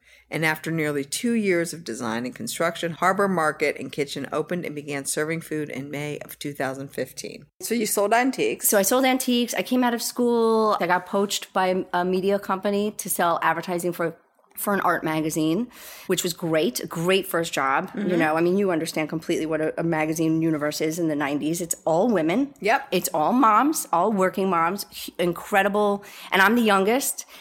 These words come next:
Speaker 2: and I'm the freshest, and they're all mentoring me and teaching me, and I f-, soared and did incredibly well. And met my husband, who was also publishing an art magazine. I eventually ended up working with him in his business,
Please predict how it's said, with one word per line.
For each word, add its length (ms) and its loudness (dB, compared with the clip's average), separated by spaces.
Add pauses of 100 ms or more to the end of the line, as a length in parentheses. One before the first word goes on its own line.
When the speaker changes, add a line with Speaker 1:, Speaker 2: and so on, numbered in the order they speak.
(120)
Speaker 2:
and 100 2
I'm 120 2
the 60 0
freshest, 640 0
and 120 -2
they're 140 0
all 380 0 (180)
mentoring 520 2
me 220 2
and 260 0 (220)
teaching 400 0
me, 240 2
and 160 -2
I 180 0
f-, 420 -8
soared 580 0
and 100 0
did 140 0
incredibly 480 -2
well. 360 -4
And 320 2
met 140 2
my 120 0
husband, 340 0
who 40 2
was 100 -2
also 300 0
publishing 400 -4
an 60 -4
art 160 -2
magazine. 540 -8 (360)
I 120 2
eventually 440 2
ended 220 0
up 180 -4
working 460 0
with 120 0
him 200 0
in 80 0
his 180 -4
business, 540 -2